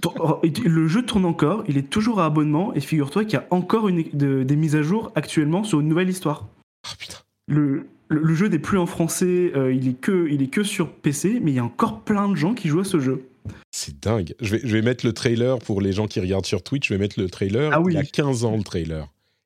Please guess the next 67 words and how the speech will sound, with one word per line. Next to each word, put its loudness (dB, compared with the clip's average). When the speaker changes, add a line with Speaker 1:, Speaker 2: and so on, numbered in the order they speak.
Speaker 2:
Quinze 2
ans. -2
Speaker 1:
<laughs> 2
Non, 2
mais 0
c'est, 0
c'est -6
le 0
jeu 2
de 2
deux 2
mille 2
deux, 2
toujours 0
en 2
ligne. 2
Donc 0
évidemment, 4
Speaker 2:
Il 2
est 2
Speaker 1:
vous 2
en 2
doutez, 0
c'est -6
une 4
expérience 0
qui -2
est 0
tout -4
sauf -4
ergonomique. 0
Speaker 2:
Ouais. 0
Speaker 1:
Dites-vous 2
Speaker 2:
Il, 0
Speaker 1:
que -2
c'est 2
Speaker 2:
il 2
Speaker 1:
un 4
Speaker 2:
est 4
en 2
Speaker 1:
jeu 0
qui -6
est 2
sorti 2
Speaker 2:
trois 2
cent 0
soixante 0
p, 2
hein, 2
le 0
trailer. -2
Il -10
y -6
Speaker 1:
Ah 4
Speaker 2:
a 2
Speaker 1:
bah 2
Speaker 2:
pas 2
Speaker 1:
voilà. 2
Speaker 2:
de, 0
c'est -2
même 2
pas 2
de 0
H 0
D, 2
on... 0
Ouais. -2